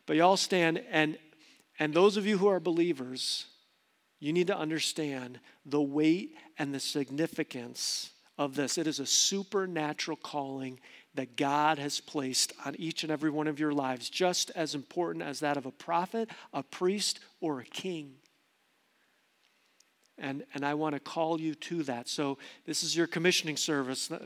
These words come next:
Everybody stand up, and if you're watching online, you can stand.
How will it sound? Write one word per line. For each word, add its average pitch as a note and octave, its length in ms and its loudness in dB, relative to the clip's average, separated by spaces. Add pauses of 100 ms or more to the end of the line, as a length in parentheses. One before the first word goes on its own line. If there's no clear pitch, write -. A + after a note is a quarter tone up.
(160)
Everybody E3 480 4
stand F3 580 2
up, F3+ 240 8
and D3+ 80 2
if D3+ 140 -2
you're D3+ 100 4
watching F3 440 4
online, E3+ 380 6
you E3+ 100 2
can D#3+ 160 -2
stand. F3+ 560 2